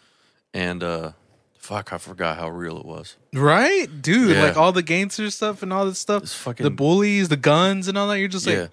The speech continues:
Speaker 2: "Are you, word? You're gonna show this all right now?"
Speaker 1: Yeah. They fucking even mentioned, like, Homeboy's mom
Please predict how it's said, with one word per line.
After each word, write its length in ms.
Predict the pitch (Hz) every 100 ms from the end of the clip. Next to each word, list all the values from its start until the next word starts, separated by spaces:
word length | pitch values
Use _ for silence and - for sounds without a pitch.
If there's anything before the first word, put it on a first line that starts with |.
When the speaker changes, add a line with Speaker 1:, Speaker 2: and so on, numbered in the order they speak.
| _
Speaker 2:
"Are 80 | 147
you, 80 | 147
word? 440 | 127 147 254 302
You're 80 | 254
gonna 140 | 196 220
show 240 | - 208
this 300 | 254 254 - _ _ _ -
all 180 | 151 202
right 180 | 202
now?" 300 | 175 180 254 233 _ _ -
Speaker 1:
Yeah. 300 | 92 87 85 _ -
They 100 | 95
fucking 280 | - 117 104
even 240 | 104 92
mentioned, 380 | 98 113 - 87
like, 160 | 82
Homeboy's 580 | 92 92 90 92 85 - - _ _ _ _ _ _ _ -
mom 560 | 85 85 101 104 85